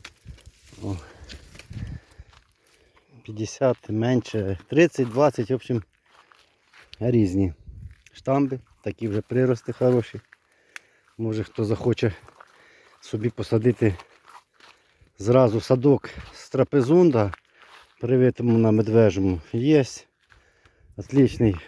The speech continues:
посадковий матеріал на садок,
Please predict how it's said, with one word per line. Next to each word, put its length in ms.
посадковий 580
матеріал 580
на 180
садок, 520